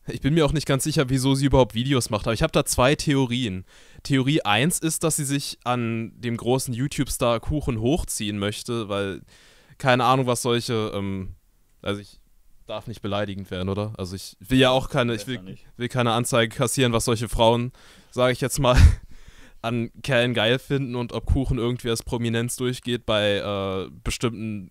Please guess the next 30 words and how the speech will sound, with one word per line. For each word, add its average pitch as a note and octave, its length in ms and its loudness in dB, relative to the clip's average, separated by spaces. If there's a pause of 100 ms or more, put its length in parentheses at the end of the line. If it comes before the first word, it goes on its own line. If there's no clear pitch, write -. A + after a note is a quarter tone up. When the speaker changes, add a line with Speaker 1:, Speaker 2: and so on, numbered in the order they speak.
(140)
Speaker 1:
Gruppen B2 320 -6
von A2 200 -6
Frauen. G#2+ 420 0 (580)
Aber A#2 160 0
das C#3 160 2
kann F3+ 140 2
natürlich E3 420 2
sein E3+ 440 2 (140)
und A#2+ 140 -10
sie C3+ 140 -2
will C3+ 120 2
sich, C3+ 280 -4
äh, - 20 -
an A#2+ 380 -2
ihm B2 120 -2
hochziehen C3+ 480 0
und, A#2 460 -4
äh, G#2 380 -4 (400)
ein A#2 60 -8
cooles C#3+ 340 4
YouTuber-Pärchen B2 840 2
sein, G#2+ 240 0
wie G#2+ 80 -4
man G#2 160 -2
das G#2 160 -4
von G2 440 -6
solchen G2 300 -4
Leuten G2+ 260 -4
kennt, G2+ 380 -8
wie, F#2+ 260 -8